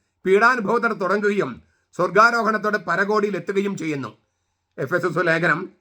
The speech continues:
ഒന്ന് ഇരുപത് ഇരുപത്തിമൂന്ന്. ആ നിമിഷം മുതൽ ക്രിസ്തുവിൻ്റെ ആധിപത്യം സഭയുടെ സുവിശേഷ പ്രഘോഷണത്തിലൂടെയും കൂദാശകളിലൂടെയും ലോകം മുഴുവൻ വ്യാപിക്കുന്നു. ഈ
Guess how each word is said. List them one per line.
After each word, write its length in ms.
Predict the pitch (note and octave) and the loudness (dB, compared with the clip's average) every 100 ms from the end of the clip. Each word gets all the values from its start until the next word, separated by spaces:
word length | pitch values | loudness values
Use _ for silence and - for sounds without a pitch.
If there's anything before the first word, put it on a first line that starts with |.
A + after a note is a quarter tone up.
| D#3 | -4
ഒന്ന് 140 | D#3 D#3+ | 0 0
ഇരുപത് 200 | D3 E3+ | 0 0
ഇരുപത്തിമൂന്ന്. 460 | C#3 D#3 D3 A#2+ E2+ - _ _ _ _ _ _ _ - | 0 -2 -2 -6 -8 -16 _ _ _ _ _ _ _ -2
ആ 140 | C3+ G#3 C#4 | 4 6 4
നിമിഷം 280 | G#3+ A3 A#3 | 2 0 2
മുതൽ 180 | G3+ E3+ C3 C#3+ _ _ _ - | 2 2 0 -8 _ _ _ -2
ക്രിസ്തുവിൻ്റെ 500 | F3 F#3 B3 A#3+ G3+ F#3+ | -2 2 2 4 4 4
ആധിപത്യം 480 | G3 A3 G#3+ F#3 C#3 B2 _ _ - | 4 2 2 0 0 -10 _ _ -2
സഭയുടെ 440 | F3 E3 G#3 G#3+ A3 A3 F3 | 2 6 6 4 -2 -8 -8
സുവിശേഷ 360 | F3 A3 A#3 A3+ | -4 0 0 0
പ്രഘോഷണത്തിലൂടെയും 920 | G3 G#3 G#3 G#3+ G#3 G3+ G3+ G3 D#3 B2+ B2 _ _ _ | -2 0 0 0 0 2 4 2 0 -2 -12 _ _ _
കൂദാശകളിലൂടെയും 1000 | D#3 F#3+ G#3 A3 G3+ G#3+ G#3 G3 F#3+ E3 A#2+ - _ - | 2 6 6 4 2 0 2 2 0 -2 -6 -14 _ -10
ലോകം 460 | C3+ D#3 F#3 G#3 A3 | -2 2 4 4 2
മുഴുവൻ 260 | F3+ F3+ F3+ C#3+ | -2 -2 -4 -4
വ്യാപിക്കുന്നു. 520 | C3+ C#3+ D3 C#3 F2 D#2+ _ _ _ _ - | -4 -4 -6 -10 -14 -18 _ _ _ _ -8
ഈ 120 | A#3+ | -6